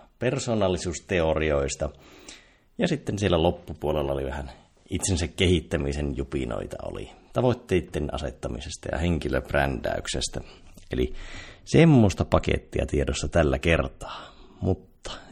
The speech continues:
ei muuta kuin mennään sinne itse jakson pariin. Tervetuloa, kuulijat, taas podcastin pariin, ja tällä kertaa meillä olisi vieraana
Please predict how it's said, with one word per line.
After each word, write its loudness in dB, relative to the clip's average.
ei -4
muuta 0
kuin 0
mennään 2
sinne 0
itse 2
jakson 4
pariin. -4
Tervetuloa, 10
kuulijat, 8
taas 8
podcastin 6
pariin, 10
ja 8
tällä 8
kertaa 8
meillä 8
olisi 2
vieraana 8